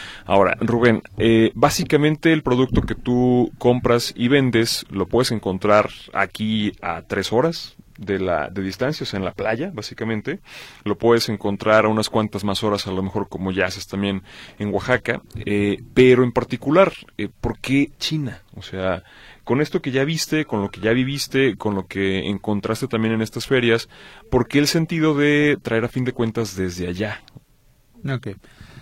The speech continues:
Speaker 2: Eh, en mis negocios, mm, a lo mejor lo vendo en menos proporción cosas que traigo de China. De China traigo mojarra entera.
Speaker 1: Sí.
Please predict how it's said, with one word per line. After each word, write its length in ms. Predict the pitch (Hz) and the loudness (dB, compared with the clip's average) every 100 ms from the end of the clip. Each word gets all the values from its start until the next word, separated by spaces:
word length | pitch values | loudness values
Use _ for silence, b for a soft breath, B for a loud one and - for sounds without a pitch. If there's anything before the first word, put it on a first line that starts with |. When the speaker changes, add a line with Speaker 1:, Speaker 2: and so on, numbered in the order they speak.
| B - | B -8
Speaker 2:
Eh, 720 | 147 151 147 147 156 156 - - _ _ | -4 -2 0 -2 -4 -6 -12 -20 _ _
en 200 | 156 156 | -4 0
mis 120 | 156 156 | 2 2
negocios, 680 | 156 156 190 247 247 - B B B B 151 - | 2 2 2 4 2 0 B B B B -14 -10
mm, 500 | 139 143 143 135 127 120 B B B B B | -6 -2 -2 -4 -6 -10 B B B B B
a 60 | 127 | -8
lo 100 | 139 | -4
mejor 260 | 147 139 180 | -4 0 4
lo 100 | 185 | 4
vendo 260 | 185 185 | 4 2
en 100 | 180 | 2
menos 260 | 175 175 180 | 2 0 -2
proporción 480 | 175 156 139 160 160 | -4 -6 -6 -6 -6
cosas 260 | 156 165 | -8 -10
que 100 | 151 | -12
traigo 260 | 135 131 139 | -8 -6 -6
de 80 | 135 | -6
China. 320 | - 156 139 110 | -8 -8 -8 -8
De 140 | 120 | -8
China 320 | - 151 156 156 | -6 -6 -4 -2
traigo 440 | 156 151 147 135 | -2 -2 -4 -4
mojarra 440 | 127 123 135 131 | -4 -4 -4 -4
entera. 400 | 131 131 180 202 185 | -4 -2 -2 -4 -6
Speaker 1:
Sí. 380 | - - 104 135 | -8 -2 -2 -2